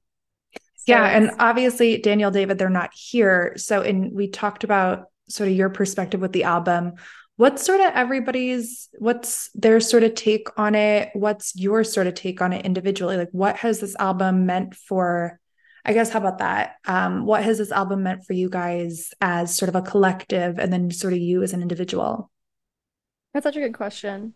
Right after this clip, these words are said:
Speaker 1: Um, I think, like, we're also happy that it's, like, done, you know? Like, we're very relieved to have finished it 'cause it's, it was, we were holding on to these songs for so long.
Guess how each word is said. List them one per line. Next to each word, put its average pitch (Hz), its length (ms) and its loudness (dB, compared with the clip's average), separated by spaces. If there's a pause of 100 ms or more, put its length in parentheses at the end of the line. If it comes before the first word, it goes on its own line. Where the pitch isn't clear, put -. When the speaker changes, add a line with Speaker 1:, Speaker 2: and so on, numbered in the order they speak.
(540)
Speaker 1:
Um, 226 480 2 (400)
I 233 100 -2
think, 349 260 -4
like, 349 360 4 (2250)
we're 233 180 0
also 233 300 0
happy 220 420 -4
that 208 160 -2
it's, 202 300 -6
like, 185 180 -6
done, 208 440 -8
you 220 100 -2
know? 208 320 -2
Like, 214 140 -4
we're 208 100 -2
very 208 220 2
relieved 196 500 0
to 214 60 -4
have 196 240 -2
finished 202 480 -4
it 233 200 -2 (160)
'cause 214 140 -6
it's, 214 300 -6
it 214 140 0
was, 214 280 -2
we 247 80 2
were 214 80 2
holding 240 360 2
on 208 200 2
to 247 80 -4
these 220 220 -4
songs 220 520 -6
for - 140 -4
so 285 260 -2
long. 311 300 0